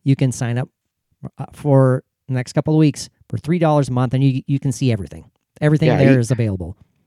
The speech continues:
Speaker 2: Even if it's garbage and you don't like it, geez, it's only three bucks.
Speaker 1: <laughs> And
Speaker 2: For
Speaker 1: no
Speaker 2: crying out loud.
Speaker 1: obligations. You can
Speaker 2: <laughs>
Speaker 1: try it
Speaker 2: No
Speaker 1: out.
Speaker 2: obligation.
Speaker 1: You can try it out for a month, and if you don't like it, and say, "See you later."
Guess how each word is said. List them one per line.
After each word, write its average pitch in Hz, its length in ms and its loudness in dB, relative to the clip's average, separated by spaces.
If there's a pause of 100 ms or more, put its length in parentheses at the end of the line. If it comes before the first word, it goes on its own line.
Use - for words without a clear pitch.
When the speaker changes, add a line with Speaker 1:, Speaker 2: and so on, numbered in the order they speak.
(180)
Speaker 2:
Even 165 260 2
if 190 140 0
it's 104 140 -6
garbage 117 440 0
and 98 100 0
you 98 80 0
don't 95 200 -2
like 117 240 -2
it, - 100 -14
geez, 123 260 0
it's 82 140 -8
only 110 480 0
three 110 220 0
bucks. 101 560 -2
Speaker 1:
<laughs> - 40 -20 (400)
And 262 260 4
Speaker 2:
For 220 40 6
Speaker 1:
no 240 80 10
Speaker 2:
crying 262 180 10
out 190 80 0
loud. 202 160 6
Speaker 1:
obligations. 208 640 2 (220)
You 151 80 -2
can 151 120 2
Speaker 2:
<laughs> - 100 -2
Speaker 1:
try 185 140 8
it 185 40 6
Speaker 2:
No 185 220 6
Speaker 1:
out. 180 60 0
Speaker 2:
obligation. 87 420 0
Speaker 1:
You - 40 -16
can 151 100 0
try 165 160 4
it 160 80 4
out 170 160 4
for 165 100 0
a 151 60 2
month, 160 260 2
and 151 100 2
if 127 80 0
you 135 40 -2
don't 139 180 2
like 151 160 0
it, 202 60 -2
and 147 100 -2
say, 120 200 0
"See 170 180 -4
you 285 80 2
later." 285 340 -2